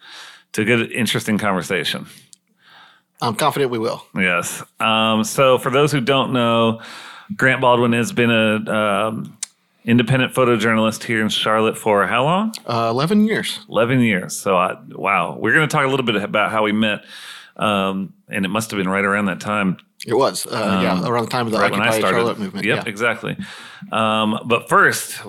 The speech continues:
Speaker 1: sort of what decided, like, okay, now is the time to have Grant on, 'cause you've been in here actually shooting pictures of us, doing the podcast.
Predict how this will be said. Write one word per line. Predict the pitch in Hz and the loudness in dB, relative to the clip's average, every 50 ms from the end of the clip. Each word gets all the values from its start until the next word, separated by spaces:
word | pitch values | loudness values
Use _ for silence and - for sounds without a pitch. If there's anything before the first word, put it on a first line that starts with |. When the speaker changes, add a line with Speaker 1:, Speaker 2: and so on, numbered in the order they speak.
| 101 - | -12 -10
Speaker 1:
sort | - - - 165 143 | -6 -2 0 2 2
of | 135 110 | 2 2
what | 113 113 131 139 131 - - - - | 2 4 4 4 2 0 -6 -10 -6
decided, | 123 113 113 - 135 127 123 120 110 | -6 -4 -2 0 0 2 2 2 2
like, | 113 110 110 | 0 0 0
okay, | 113 185 165 147 127 | 0 -2 0 2 2
now | 117 113 123 131 131 | 4 4 4 2 2
is | 120 101 | 0 -2
the | 117 | -4
time | 113 - 117 113 110 | -6 -4 -4 -4 -4
to | 104 | -2
have | 107 107 95 | -4 -4 -4
Grant | - 110 107 104 101 | -2 -2 0 0 0
on, | 101 98 101 95 | 0 -2 -4 -6
'cause | - 98 | -6 -2
you've | 113 160 196 190 | 0 0 2 2
been | 185 147 | 0 0
in | 131 123 | 2 2
here | 117 123 110 | 2 2 0
actually | 113 110 - - 107 | 0 0 -2 -2 -2
shooting | - - 117 92 87 85 | -2 -2 -2 -2 -2 0
pictures | - 190 170 - 180 156 | -2 -2 -2 -2 -2 0
of | 156 160 143 | 0 2 2
us, | 156 160 156 - - | 2 2 0 -2 -8
doing | - 202 190 180 165 143 156 151 151 | -12 -12 -4 0 2 2 4 2 2
the | 143 | 0
podcast. | 123 147 143 143 123 139 143 139 139 135 | 0 0 0 0 0 -2 -2 -2 -2 -4